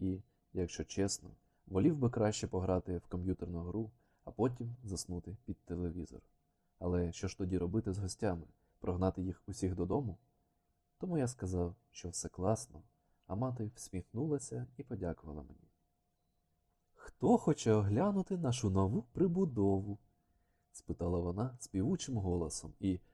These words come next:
наливши собі трохи шардоне, повела групу родичів на оглядини. Ми з Рікі перезирнулися через кімнату і кивнули в мовчазній згоді потерпіти хвилину-дві присутність один одного. Ми не розмовляли з ним з того дня,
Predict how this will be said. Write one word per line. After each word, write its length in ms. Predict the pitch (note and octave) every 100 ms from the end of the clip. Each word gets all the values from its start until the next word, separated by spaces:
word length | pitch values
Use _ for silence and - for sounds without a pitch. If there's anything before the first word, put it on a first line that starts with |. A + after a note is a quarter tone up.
| _
наливши 420 | F#2 F#2 F#2 - F2
собі 340 | F2 F2 E2+ -
трохи 340 | G#2 G#2 F#2
шардоне, 600 | - E2+ - E2+ A#2 - - _ _
повела 400 | - F2 F2+ E3+
групу 340 | C3 A2+ - F2+
родичів 460 | B2+ A#2 - G2 - -
на 160 | A#2+
оглядини. 600 | F#2+ F#2+ E2 E2 - - - _ _ _ _ _ _ _ _ _ -
Ми 140 | G2
з 80 | F2+
Рікі 360 | F#2 G2 F2+ E2+ -
перезирнулися 720 | F#2+ F2+ F#2 F#2 B2 B2 -
через 280 | - G2 -
кімнату 540 | F2+ F2+ G#2 - F2+ _ _ _
і 80 | F2
кивнули 600 | - F2+ F#2 A#2 G#2 D#2+
в 80 | F#2+
мовчазній 500 | F2+ F2 F#2+ F2+ C3
згоді 480 | A#2 G2+ F#2+ F#2 F2+
потерпіти 680 | - F2 F#2+ - B2 - E2 -
хвилину-дві 760 | - G2+ C3 D3+ G#2 G2 G2 G#2+
присутність 600 | - F2 F#2 - F2 - _
один 260 | F#2+ F2+ E2
одного. 340 | D#2 - E2 - _ _ _ _ _ _ _ _ _ _ _
Ми 180 | G2 F#2+
не 180 | F2+ F#2
розмовляли 600 | F#2 F#2 F2+ F2+ F2+ F2+
з 80 | G2
ним 200 | F2 -
з 80 |
того 260 | - F#2 F2+
дня, 280 | F2 F#2